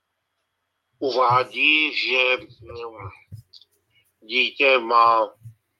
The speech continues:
právo znát své rodiče, svoji identitu, národnost. Ovšem, pokračuje to čárka,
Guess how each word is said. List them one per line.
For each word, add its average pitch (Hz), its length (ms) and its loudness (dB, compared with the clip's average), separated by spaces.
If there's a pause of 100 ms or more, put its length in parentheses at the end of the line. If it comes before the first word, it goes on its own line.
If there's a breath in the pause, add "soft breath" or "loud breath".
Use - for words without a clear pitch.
(560)
právo 120 720 2
znát 110 420 0 (1000)
své 113 420 -6
rodiče, 120 600 -2
svoji 117 400 0
identitu, 113 720 0
národnost. 110 720 2 (1040)
Ovšem, 131 500 -2 (1040)
pokračuje 131 760 -2
to 120 360 -2 (1900)
čárka, 131 760 0